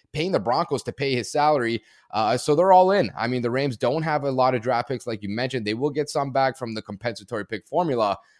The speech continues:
Uh, but in <laughs> general, this team's not gonna have many, you know, top one hundred, top one hundred fifty picks, a-, and the cap space is looking pretty bare as well for next season. A lot of free agents coming up too. So, uh, they're all in.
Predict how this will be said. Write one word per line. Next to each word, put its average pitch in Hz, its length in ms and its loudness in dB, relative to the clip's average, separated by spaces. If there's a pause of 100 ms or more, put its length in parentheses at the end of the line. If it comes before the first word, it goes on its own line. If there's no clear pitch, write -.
Uh, 104 100 0
but 107 160 2
in 147 140 2
<laughs> - 0 -
general, 117 540 0 (240)
this 139 160 -4
team's 147 200 0
not 131 240 0
gonna 139 120 -2
have 135 140 0
many, 139 400 -2 (320)
you 127 120 -4
know, 117 120 0
top 131 300 4
one 131 80 0
hundred, 127 380 -4
top 120 260 0
one 113 140 -4
hundred 120 200 -6
fifty 117 300 -8
picks, 135 340 -2
a-, 98 60 -6
and 107 560 -4
the 117 80 -2
cap 127 300 0
space 131 280 -6
is 101 200 -10
looking 131 240 -4
pretty 165 180 -2
bare 143 240 2
as 117 140 0
well 131 160 0
for 120 100 -14
next 117 220 -6
season. 113 240 -10
A 107 40 -6
lot 110 160 -2
of 113 60 -8
free 117 180 -6
agents 107 220 -8
coming 110 220 -8
up 107 160 -6
too. 113 180 -10
So, 104 240 -4 (340)
uh, 104 140 -2
they're 147 160 6
all 190 220 8
in. 202 220 4